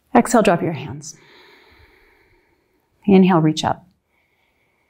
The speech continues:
Exhale, dive down. Come halfway up for a flat back.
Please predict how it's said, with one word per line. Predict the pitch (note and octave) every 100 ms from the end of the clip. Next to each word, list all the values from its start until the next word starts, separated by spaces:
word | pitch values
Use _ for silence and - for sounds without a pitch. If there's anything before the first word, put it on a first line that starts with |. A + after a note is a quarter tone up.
| _ _ _ _ _ _ _ _ _ _ _ _ _ _ - -
Exhale, | F#3 - -
dive | - -
down. | - - - D#3+ - _ _ _ _ _ _ _ _ _ _ _ _ _ _ _ _ _ _ _ _ _ _ _ _ _ _ -
Come | - A#3 G3
halfway | F#3+ F3+ E3
up | E3+ E3+
for | -
a | D#3+
flat | - - -
back. | - B3+